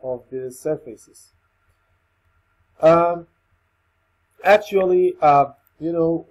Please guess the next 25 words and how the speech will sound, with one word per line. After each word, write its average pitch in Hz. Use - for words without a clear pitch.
uh, 123
as 139
I 139
said 160
before, 135
in 131
E 143
R 127
Mapper 123
we 127
have 120
a 123
lot 127
of 120
shortcuts. 139
Um, 117
for 160
example, 127
if 131
I 123
want 131
to, 120
uh, 113
if 123
I 117